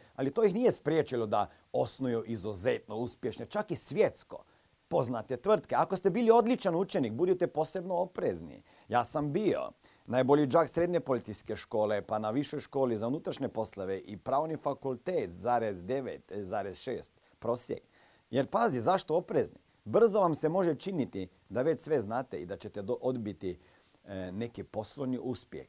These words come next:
vredan zlata samo zašto što niste navikli tražiti pomoć ili jer niste navikli da je iko bolji od vas.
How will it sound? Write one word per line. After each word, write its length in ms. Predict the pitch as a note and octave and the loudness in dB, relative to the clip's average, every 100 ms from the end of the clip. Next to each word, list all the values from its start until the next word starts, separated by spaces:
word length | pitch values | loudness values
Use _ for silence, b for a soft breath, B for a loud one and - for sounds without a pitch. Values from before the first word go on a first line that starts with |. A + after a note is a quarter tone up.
| - | -14
vredan 520 | F#2 G2+ G#2 A2 A2+ | -8 -6 -4 -4 -6
zlata 500 | G2 B2+ A2 - - - | -4 -2 -2 -4 -12 -12
samo 440 | - F#2 A2 C#3+ | -8 -6 -2 -2
zašto 400 | G#2+ A#2+ - C3 | -2 -4 -4 -14
što 180 | - B2 | -8 -6
niste 300 | A#2+ - A#2 | -6 -6 -6
navikli 420 | A#2 A2 F#2 F#2+ | -4 -4 -6 -12
tražiti 640 | - E2+ G#2 G#2+ A#2 - A2 _ | -12 -10 -10 -10 -12 -10 -12 _
pomoć 760 | A2 F#2 D2 G1+ _ - - _ b b b b - | -8 -6 -8 -14 _ -20 -20 _ b b b b -10
ili 200 | G2 F#2+ | -6 -4
jer 140 | F2+ | -4
niste 420 | F#2 A#2 - D3 | -4 -6 -6 -4
navikli 560 | B2+ A#2 F2 D#2+ E2+ D#2 | -2 -2 -4 -10 -12 -12
da 100 | - | -12
je 120 | F2+ - | -12 -10
iko 360 | B2+ A#2 - C#3 | -12 -12 -8 -8
bolji 420 | F2+ E2 E2+ F2+ | -8 -12 -10 -10
od 180 | G2+ G2+ | -10 -10
vas. 640 | A#2+ - - - - - | -10 -10 -14 -20 -20 -20